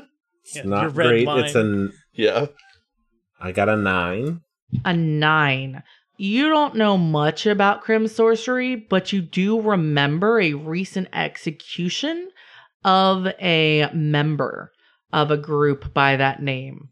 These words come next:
Speaker 2: Marindithis? Is that the
Speaker 4: Marindithis.
Speaker 3: Marindithis, yeah.
Speaker 4: Yes. Um,
Speaker 2: I don't know why I know that.
Speaker 4: 'Cause it's an awesome name.
Speaker 2: Yes. Yes.
Speaker 4: You do remember him, um, the whisperings being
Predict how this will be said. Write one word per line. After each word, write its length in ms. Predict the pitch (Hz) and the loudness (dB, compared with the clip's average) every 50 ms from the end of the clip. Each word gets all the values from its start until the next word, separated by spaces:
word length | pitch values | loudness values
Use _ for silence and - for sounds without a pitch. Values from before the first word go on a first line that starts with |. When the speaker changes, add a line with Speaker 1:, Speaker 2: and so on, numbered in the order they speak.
| _ _ _ _ _ _ - | _ _ _ _ _ _ -8
Speaker 2:
Marindithis? 1040 | - 131 131 131 135 139 143 143 139 139 143 135 139 _ - 147 151 165 165 _ - | -6 -4 0 0 2 2 2 2 2 2 0 0 -4 _ -6 -4 -4 -4 -6 _ -6
Is 260 | 254 247 240 233 - - | -6 -6 -6 -6 -8 -6
that 100 | 170 151 | -4 -2
the 60 | 151 147 151 | 0 2 2
Speaker 4:
Marindithis. 1000 | 190 196 190 190 190 180 165 151 139 135 - 147 - - - - - - - 156 | 2 2 2 0 0 0 -2 -4 -6 -6 -8 -12 -12 -12 -16 -18 -20 -20 -16 -12
Speaker 3:
Marindithis, 720 | 170 170 - 98 - - - - - - - - - - | -8 -6 -4 -6 -6 -8 -14 -10 -6 -4 -4 -4 -4 -6
yeah. 200 | 95 - - - | -6 -6 -6 -6
Speaker 4:
Yes. 460 | - - - - - - _ _ _ _ _ _ _ _ _ _ _ _ _ _ - | -6 -10 -10 -12 -18 -20 _ _ _ _ _ _ _ _ _ _ _ _ _ _ -14
Um, 200 | 170 180 185 180 175 | -10 -10 -8 -6 -6
Speaker 2:
I 180 | 127 120 117 | -6 -6 -4
don't 240 | 107 123 123 127 120 | -4 -4 -4 -4 -4
know 100 | 120 120 | -6 -8
why 380 | 113 110 117 113 113 113 113 113 | -8 -8 -10 -10 -10 -10 -10 -10
I 20 | |
know 180 | 110 110 110 110 | -12 -12 -14 -14
that. 220 | 113 117 120 127 147 151 139 _ _ _ _ _ _ _ _ _ _ _ _ _ _ - | -14 -14 -14 -14 -16 -18 -20 _ _ _ _ _ _ _ _ _ _ _ _ _ _ -8
Speaker 4:
'Cause 200 | - 185 196 190 | -2 -2 -2 -2
it's 160 | 185 156 - | -2 -4 -2
an 100 | 170 156 - _ _ - | -4 -4 -4 _ _ 0
awesome 640 | 175 165 165 170 180 175 - - 202 180 160 151 143 | 2 4 4 4 4 2 2 2 2 2 2 2 2
name. 500 | 143 143 143 139 127 123 117 117 127 - _ _ _ _ _ _ _ _ _ | 0 0 0 0 -2 -4 -8 -12 -14 -16 _ _ _ _ _ _ _ _ _
Speaker 2:
Yes. 540 | 151 147 143 143 139 139 - - - - _ _ _ _ - | -12 -10 -10 -10 -12 -14 -14 -16 -16 -16 _ _ _ _ -8
Yes. 420 | 147 139 127 - - 135 - - _ _ _ _ _ _ _ _ _ _ | -4 -4 -2 -2 -4 -8 -12 -16 _ _ _ _ _ _ _ _ _ _
Speaker 4:
You 360 | _ - - 185 190 202 208 180 | _ -16 -8 -4 -2 0 0 2
do 280 | 185 196 196 196 196 | 2 2 4 4 2
remember 720 | 180 180 180 175 170 165 160 160 160 156 156 156 151 147 | 2 2 2 2 2 2 2 0 0 0 2 2 2 2
him, 540 | 143 143 147 160 160 156 160 165 175 185 185 _ _ _ _ _ _ _ _ - | 0 -2 -2 0 0 0 0 0 0 -2 -2 _ _ _ _ _ _ _ _ -4
um, 260 | - 160 147 151 151 | -2 -2 -2 0 0
the 80 | 151 170 | 0 0
whisperings 1120 | 170 165 156 175 170 165 - - - - 165 160 156 151 151 147 147 143 139 135 131 - - | 0 0 0 0 0 0 -4 -6 -4 -2 0 0 0 0 0 -2 -2 -2 -4 -4 -6 -10 -14
being 760 | 151 139 135 151 147 147 139 135 135 131 131 127 127 127 123 | -14 -8 -4 -2 0 0 0 0 0 0 -2 -2 -4 -6 -8